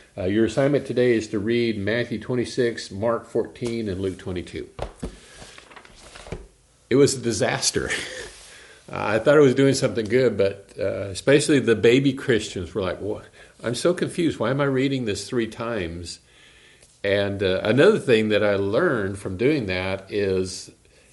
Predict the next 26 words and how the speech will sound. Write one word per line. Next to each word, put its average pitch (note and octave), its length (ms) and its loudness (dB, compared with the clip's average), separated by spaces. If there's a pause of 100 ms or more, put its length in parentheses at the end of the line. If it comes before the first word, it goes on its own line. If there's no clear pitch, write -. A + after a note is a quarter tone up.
(200)
it's G2+ 140 0
very D3+ 260 6
hard D3 240 4
to B2 80 4
get D#3+ 280 2
things F#2 300 -4
in F#2 220 -8
chronological G2 680 -4
order. E2+ 220 -2
The, A#2 320 -4
the A#2+ 100 2
things G#3 260 2
you're D#3+ 140 4
reading C3 380 2
are G2+ 100 -2
not G#2 180 -4
necessarily G#2+ 540 0
in A2+ 440 0
the G#2 120 0
events A2 640 -4
in G#2+ 160 -4
the F2 80 -2
order G#2+ 360 0
that F#2+ 180 -6
they F2+ 140 -2
happened. G2 600 -6